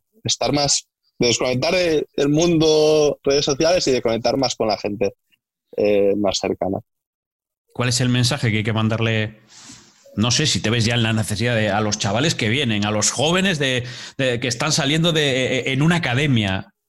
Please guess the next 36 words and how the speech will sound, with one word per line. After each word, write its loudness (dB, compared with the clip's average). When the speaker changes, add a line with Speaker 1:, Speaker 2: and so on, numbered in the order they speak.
Speaker 2:
Pero 0
claro, -2
de, -2
hay, -2
hay -2
paredes 0
de, 0
de 0
ciudades 0
deportivas, 0
de 0
escuelas 0
que, -2
que, -4
que -8
están -4
llenas 0
de -2
mensajitos 0
de, -2
"Sí, -2
hay -2
que -6
entrenar, -2
hay -4
que -2
llegar, 0
hay 0
que, -4
hay 0
que -2
pensarlo, 0
hay -2
que -6
focalizarlo -4
para". -2